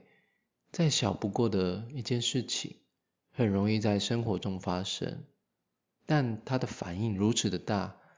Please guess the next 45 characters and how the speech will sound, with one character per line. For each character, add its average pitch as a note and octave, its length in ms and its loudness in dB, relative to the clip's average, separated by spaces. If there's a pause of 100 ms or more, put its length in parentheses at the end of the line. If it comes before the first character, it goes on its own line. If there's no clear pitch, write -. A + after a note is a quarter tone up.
(500)
就 C3 120 2
不 - 140 -4
寻 F#2+ 260 -2
常 - 160 -4
了。 - 320 -12 (600)
所 D#3 180 2
以 C#3 80 6
这 D3+ 140 0
个 C#3 100 4
是 B2 300 0
创 C3 300 0
伤 G#2+ 200 -2
的 G2 80 0
反 - 320 -8
应， G2 220 -12 (560)
他 C#3 160 4
也 C3+ 120 6
很 G2+ 160 0
在 G2 320 2
意， G2 300 -2 (400)
今 B2 220 0
天 B2+ 240 0
做 B2+ 220 0
错 A2+ 300 2
了， F2+ 260 0 (420)
然 G2 220 2
后 G#2 240 2
又 F#2+ 140 0
要 F#2+ 180 4
一 A#2+ 120 -6
直 G2 160 -4
被 F2 200 0
念。 E2+ 340 -4 (1700)
我 A2+ 140 2
又 B2 320 4
陪 A2 260 0
伴 A2 400 2
他 A2+ 240 -2
哭 D#3 240 -2
了 C3 160 6
一 G#2 40 2
下， G2+ 420 -4 (560)
同 G#2+ 220 2
理 G2+ 120 0
他， G2 540 -4